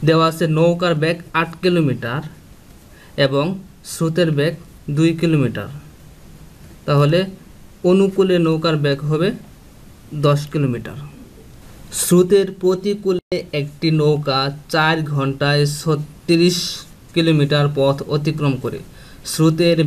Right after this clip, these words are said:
বেগ প্রতি ঘন্টায় তিন কিলোমিটার হলে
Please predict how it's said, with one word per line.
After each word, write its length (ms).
বেগ 220
প্রতি 340
ঘন্টায় 460
তিন 140
কিলোমিটার 500
হলে 260